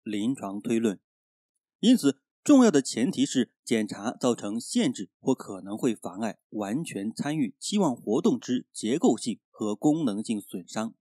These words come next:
牵涉部位。检查已确定涉及的组织是处于恢复的急性期、亚急性期或慢性期也很重要。因此，运动类型和强度不妨碍恢复，而是更能够有效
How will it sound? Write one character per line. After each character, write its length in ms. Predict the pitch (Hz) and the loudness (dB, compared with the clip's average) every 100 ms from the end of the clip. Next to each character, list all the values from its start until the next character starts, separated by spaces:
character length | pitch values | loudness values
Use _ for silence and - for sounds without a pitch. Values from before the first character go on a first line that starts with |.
| - | -8
牵 200 | 123 117 | -4 -2
涉 160 | 110 | -4
部 140 | 95 101 | -8 -8
位。 180 | 98 - _ _ _ _ _ _ _ _ _ _ - | -8 -12 _ _ _ _ _ _ _ _ _ _ 0
检 140 | 156 | 2
查 100 | 160 | 4
已 120 | 151 127 | 4 4
确 140 | 151 | 4
定 160 | 143 135 | 4 2
涉 220 | 143 131 | 4 2
及 100 | 120 | 2
的 120 | 131 | 0
组 200 | 107 95 | -2 -8
织 240 | - 123 _ _ | -2 -2 _ _
是 120 | - 143 | 0 2
处 200 | 107 107 | 2 2
于 80 | |
恢 280 | 131 - 202 | 2 2 2
复 200 | 196 131 | 2 0
的 120 | 113 | 0
急 280 | - - 170 | -2 -2 -2
性 240 | 226 165 120 | 2 2 0
期、 340 | - 151 - _ - | -2 -4 -4 _ -4
亚 260 | 240 170 127 | 0 0 -2
急 100 | 123 | -2
性 180 | 127 | -2
期 300 | 104 135 139 _ | 0 -2 -4 _
或 240 | - 135 - | 0 0 2
慢 200 | 190 208 | 2 0
性 200 | - 113 | 0 -4
期 240 | - 127 - _ | -2 -4 -4 _
也 200 | 113 127 | -4 -2
很 220 | 208 101 | -2 -8
重 160 | - 104 | -10 -8
要。 160 | 101 _ _ _ _ - | -8 _ _ _ _ 2
因 140 | 156 | 4
此， 280 | 151 110 104 _ - | 4 0 -2 _ 2
运 200 | 254 208 | 4 6
动 140 | 214 | 6
类 120 | 214 | 4
型 200 | - 147 | 2 0
和 100 | 131 | 0
强 320 | - 95 101 | -2 -6 -6
度 240 | 131 151 - _ - | -2 -2 -2 _ 0
不 140 | 254 | 0
妨 160 | 95 95 | 0 -8
碍 140 | 104 | -8
恢 200 | - 117 | -4 -4
复， 220 | 117 101 _ _ _ | -4 -10 _ _ _
而 120 | 120 | -2
是 300 | 127 127 107 - | 0 0 -2 0
更 200 | 196 123 | 0 2
能 100 | 117 | 0
够 220 | 117 - - | -2 -4 -8
有 260 | 110 87 | -8 -8
效 260 | - 151 | -8 -8